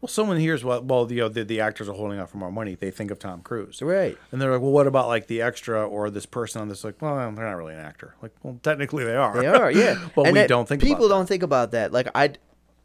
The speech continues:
Speaker 2: uh, a really powerful thing to get this strike, like, kinda moving would be the,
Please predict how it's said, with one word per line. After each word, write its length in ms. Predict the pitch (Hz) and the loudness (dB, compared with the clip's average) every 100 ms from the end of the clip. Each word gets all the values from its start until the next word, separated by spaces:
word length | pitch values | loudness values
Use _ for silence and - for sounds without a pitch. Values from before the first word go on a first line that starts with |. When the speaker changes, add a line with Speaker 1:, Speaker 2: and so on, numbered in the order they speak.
| _ - | _ -4
Speaker 2:
uh, 240 | 120 110 - | 0 0 2
a 100 | 139 | 4
really 280 | 214 196 127 | 6 4 0
powerful 640 | - 98 120 131 - 92 | -6 -2 0 0 -2 -10
thing 320 | - 85 78 | -8 -10 -10
to 80 | 73 | -14
get 240 | - 95 90 | -12 -12 -10
this 160 | 87 | -10
strike, 400 | - 104 85 85 | -8 -6 -6 -6
like, 180 | 85 - | -10 -10
kinda 240 | 90 64 - - | -12 -12 -16 -12
moving 580 | 110 104 139 147 67 87 - _ 120 | -6 -4 -4 -8 -16 -18 -20 _ -8
would 200 | 113 101 | -6 -4
be 360 | 110 98 95 - _ _ _ _ _ _ _ _ _ _ - | -4 -4 -8 -12 _ _ _ _ _ _ _ _ _ _ -4
the, 360 | 117 104 92 | 0 0 -2